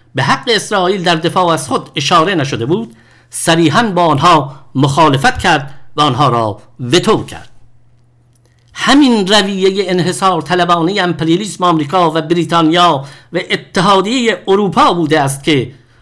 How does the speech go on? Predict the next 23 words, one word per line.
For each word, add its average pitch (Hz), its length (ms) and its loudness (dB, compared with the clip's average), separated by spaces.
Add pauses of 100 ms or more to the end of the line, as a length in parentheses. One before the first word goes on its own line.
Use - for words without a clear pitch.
(120)
تاکنون 170 720 0 (220)
هر 269 260 0
نوع 208 580 0
امکان 220 520 0
مذاکره 175 520 0
برای 170 400 0
صلح 151 480 0 (360)
بین 220 220 2
روسیه 180 640 0
و 156 60 -2
اوکراین 165 480 0
را 151 320 2 (180)
از 139 240 0
بین 131 360 2 (160)
برده 160 280 2
است. - 440 -8 (1600)
جهان 214 500 0 (520)
در 156 180 2 (120)
وضع 220 280 0
بسیار 180 440 0
خطرناکی 170 840 -2
قرار 160 280 4
دارد 98 320 -6